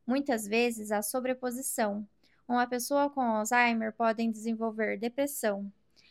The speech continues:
Alguém em luto pode ser agravamento cognitivo temporário. O que nos salva é a atenção cuidadosa. Observar, registrar, buscar avaliação multiprofissional e responder com empatia às ações concretas.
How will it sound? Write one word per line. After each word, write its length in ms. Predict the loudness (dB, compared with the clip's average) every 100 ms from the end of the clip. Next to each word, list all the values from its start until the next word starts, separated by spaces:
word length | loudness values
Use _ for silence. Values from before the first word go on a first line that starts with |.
| _
Alguém 460 | 2 2 2 0 0
em 80 | 0
luto 320 | 0 -2 -6
pode 360 | 0 2 2 -2
ser 380 | -2 -2 -2 -6 _ _
agravamento 840 | 2 4 2 2 2 2 0 -2
cognitivo 680 | -4 -2 -2 -2 -4 -4 -4
temporário. 840 | -2 -2 2 2 2 0 -8 -12 -14 _ _ _ _ -12
O 80 | -4
que 140 | 0
nos 160 | 0 0
salva 560 | 4 6 6 4 0 2
é 140 | 2
a 140 | 4
atenção 520 | 0 -2 -4 -2 -2 -2
cuidadosa. 840 | 0 2 4 4 2 -2 -10 -14 -18 _ _ _ _ _
Observar, 680 | -4 -4 0 0 4 6 4
registrar, 760 | 2 -2 -4 -6 2 4 6 2
buscar 540 | -2 -8 -2 4 4
avaliação 680 | 4 2 0 -2 0 0 0
multiprofissional 1000 | -2 -4 -6 -6 -6 -2 -2 0 -2 -2 -8 _ _
e 80 | -4
responder 500 | -2 -2 -2 0 -2
com 200 | -2 -2
empatia 680 | -2 -2 -2 -4 -4 -4 -4
às 180 | -6 -4
ações 340 | -6 -4 -4
concretas. 880 | -2 -4 -2 -2 -2 -6 -10 -10 -12